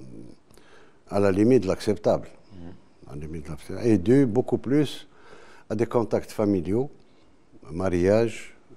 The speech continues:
Speaker 1: euh, circoncision et autres. Nous avons lancé un appel et nous avons aussi, euh, demandé à tous les responsables locaux et autres d'interdire ce genre de fête.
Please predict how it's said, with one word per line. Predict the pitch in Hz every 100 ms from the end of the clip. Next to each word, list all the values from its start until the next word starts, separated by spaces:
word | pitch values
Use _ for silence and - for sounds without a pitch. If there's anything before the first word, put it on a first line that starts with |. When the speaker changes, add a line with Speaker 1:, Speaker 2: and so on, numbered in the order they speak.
| -
Speaker 1:
euh, | 76 78 76 78 76 71
circoncision | - 98 - 90 - 87 76 95 110 120 - - -
et | 87
autres. | 92 131 - - - - - - - - - - -
Nous | 135 139 123
avons | 113 107 110
lancé | 104 95 95
un | 85
appel | 78 - 117 117 -
et | 95
nous | 104 104 92
avons | 92 87 90
aussi, | 85 - 87 76 - 71
euh, | 78 76 71 69
demandé | 71 95 95 90 85 87 69 - _ _ _ _ _ -
à | -
tous | 131
les | 127 104
responsables | 92 - 87 - 85 76
locaux | 90 104 - 92 80 -
et | 90
autres | 85 127 - - - -
d'interdire | 73 82 127 101 104 82 90 120 135 - - -
ce | - - 90 82
genre | 80 107
de | 80 80
fête. | - 151 156 -